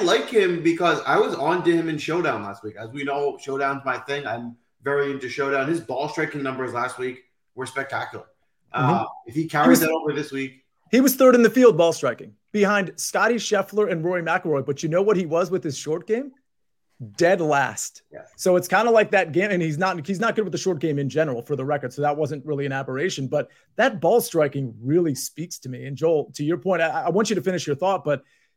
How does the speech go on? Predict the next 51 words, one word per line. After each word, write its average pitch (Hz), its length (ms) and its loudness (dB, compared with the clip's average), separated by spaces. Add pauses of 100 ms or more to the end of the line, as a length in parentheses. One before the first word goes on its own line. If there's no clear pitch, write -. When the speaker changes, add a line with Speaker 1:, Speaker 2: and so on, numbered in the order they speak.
(140)
Speaker 2:
if 165 180 0
you 240 140 2
could 220 140 0
just 190 200 2
turn 202 220 0
that, 175 320 0
that 156 160 0
short 196 260 0
game 165 200 -2
around 147 260 -2
just 196 240 -4
a 143 60 0
little 160 440 0
bit, 143 380 -2 (180)
man, 147 400 -4
like, 139 220 -6
the 127 160 -4
sky's 175 400 -2
the 143 100 -2
limit 151 280 0
on 127 160 -10
that 135 180 -10
ball 135 160 -4
striking. - 400 -18 (420)
Speaker 1:
That's 160 240 0
right. 131 320 0
And, 127 160 -8
and 135 440 -6
we 180 120 4
know 190 400 4
what 143 240 0
carries 160 300 4
over 151 180 0
most 135 300 -2
consistently 131 560 -6
is 117 100 0
ball 113 260 -6
striking. 110 520 -8 (260)
So 135 140 -4
we 139 100 -2
should 170 220 2
expect 156 460 0
some 139 200 -4
pretty 156 220 -2
good 147 200 -4
ball 143 160 -2
striking 135 220 -8
from 127 140 -8
him 120 160 -8
this 165 160 -4
week. 110 320 -4